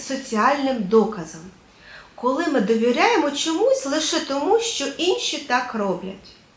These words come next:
Проблема в тому, що в сучасному інформаційному середовищі цей механізм використовується для маніпуляцій.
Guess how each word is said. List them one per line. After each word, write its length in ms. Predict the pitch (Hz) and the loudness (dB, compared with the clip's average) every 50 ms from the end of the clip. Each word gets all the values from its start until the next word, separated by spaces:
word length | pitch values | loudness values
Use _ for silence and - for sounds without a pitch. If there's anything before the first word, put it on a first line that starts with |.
| _ _ - - - - - - - - - _ - | _ _ -20 -20 -20 -20 -20 -20 -20 -20 -20 _ -6
Проблема 480 | 220 226 240 214 226 254 262 254 233 | -2 0 0 2 2 2 2 2 2
в 240 | 220 214 - - - | 0 -2 -4 -8 -6
тому, 320 | 330 359 415 427 349 269 220 | -2 0 0 0 0 -2 -4
що 360 | - - - - 254 247 240 - - - | -4 -6 -4 -4 -4 -4 -6 -8 -14 -14
в 40 | - | -12
сучасному 1000 | - - - 277 277 - - 302 294 277 247 208 214 - - 196 185 185 180 180 - | -10 -10 -8 -8 -6 -4 -2 2 4 4 4 4 2 -2 -4 -2 -2 -2 -2 -4 -4
інформаційному 960 | 254 254 247 - - 240 233 240 240 233 - - 285 269 254 226 208 196 196 | -4 -4 -4 -4 -4 -2 -2 0 -2 -2 -4 -4 -2 0 2 2 2 2 0
середовищі 1040 | 196 - - 202 214 214 202 196 302 392 508 440 285 202 - - - - 190 180 - - - - - - | -2 -2 -4 -2 -2 -2 -2 -2 0 0 0 0 0 -2 -4 -6 -8 -8 -8 -10 -10 -12 -16 -18 -16 -14
цей 280 | - - - 508 466 370 | -8 -2 2 4 4 6
механізм 680 | 311 302 - 311 311 320 359 480 523 523 466 403 370 - - | 4 4 4 2 2 4 4 4 4 4 4 2 2 2 0
використовується 1120 | 214 285 302 302 294 262 233 220 - - - - 202 233 262 320 339 339 330 - - 320 294 214 185 | 0 -2 0 2 2 2 2 2 0 -2 -2 0 0 0 0 0 -2 -4 -6 -8 -8 -8 -8 -6 -4
для 160 | 180 208 247 | -2 -2 -2
маніпуляцій. 880 | 247 247 226 220 220 220 220 - 202 185 175 170 190 - - - - - | 0 0 0 0 0 0 -2 -4 -4 -4 -4 -6 -8 -12 -14 -18 -20 -20